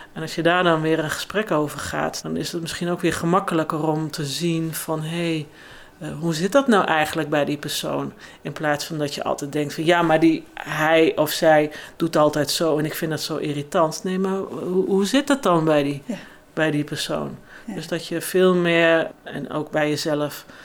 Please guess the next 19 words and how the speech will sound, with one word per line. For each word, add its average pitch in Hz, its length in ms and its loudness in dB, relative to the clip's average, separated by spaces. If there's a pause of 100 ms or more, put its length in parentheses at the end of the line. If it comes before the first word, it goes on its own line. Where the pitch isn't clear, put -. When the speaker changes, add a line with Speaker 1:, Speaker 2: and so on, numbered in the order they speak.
(880)
Speaker 1:
dat, 170 240 -4
dat 175 200 0
je 175 80 -8
vooral 233 260 0
eens 226 120 -2
gaat 180 300 0
kijken 175 380 2
van, 170 180 -2
"In, 165 220 -4
in 170 220 -4
hoeverre 175 500 4
ben 156 200 0
ik 156 120 -4
me 151 80 -4
nou 147 160 -4
eigenlijk 147 400 -4
aan 139 100 -6
het 135 140 -10
aanpassen?" - 640 -12